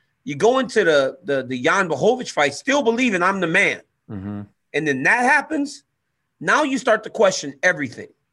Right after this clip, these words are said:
Speaker 1: right? So it's a matter of what's next. And I, I always talk about, and I relate this to the situation with us, right? I lost to Jones, was now not undefeated anymore, was gonna go fight Ryan Bader.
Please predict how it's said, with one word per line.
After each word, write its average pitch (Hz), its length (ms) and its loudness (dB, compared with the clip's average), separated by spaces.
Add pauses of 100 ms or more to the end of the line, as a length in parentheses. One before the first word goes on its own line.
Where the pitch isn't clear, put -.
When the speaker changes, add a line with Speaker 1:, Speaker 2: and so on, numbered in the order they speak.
(340)
Speaker 1:
right? 156 220 0
So 185 100 -6
it's 160 120 -10
a 160 40 -6
matter 240 400 2
of 151 260 2 (1000)
what's 196 580 0 (160)
next. 151 540 0
And 147 100 -2
I, 165 360 2
I - 20 2
always 254 320 -4
talk 185 300 0
about, 156 440 0 (140)
and 156 160 -2
I 165 40 2
relate 160 400 -2
this - 220 -12
to 143 300 0
the 135 140 -16
situation 156 520 -8
with 185 80 -4
us, 175 220 0
right? 151 220 -2 (680)
I 262 140 4
lost 226 300 2
to 156 60 -12
Jones, 127 500 -6 (120)
was 143 140 -10
now 202 240 4
not 202 240 2
undefeated 190 640 -4
anymore, 135 560 -4 (440)
was 147 100 -10
gonna 247 200 2
go 214 140 2
fight 214 300 0
Ryan 185 320 0
Bader. 226 420 0